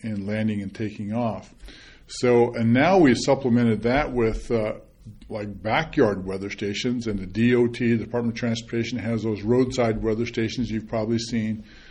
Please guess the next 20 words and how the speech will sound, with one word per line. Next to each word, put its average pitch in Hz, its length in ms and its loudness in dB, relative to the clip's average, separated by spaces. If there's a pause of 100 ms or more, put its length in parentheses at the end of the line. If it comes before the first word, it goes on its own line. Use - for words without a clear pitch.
(240)
So 131 520 4 (400)
we've 131 300 4
be-, 147 220 6
been 131 300 0
able 170 260 0
to 120 220 2
really 135 480 6
increase 180 580 2
the 110 140 2
density 110 840 0
of 107 220 -4
our 101 160 0
weather 117 440 2
observations, 101 760 -8 (100)
because 131 400 2
you 139 120 4
really 208 240 8
have 165 220 6
to 131 100 2
know 131 460 6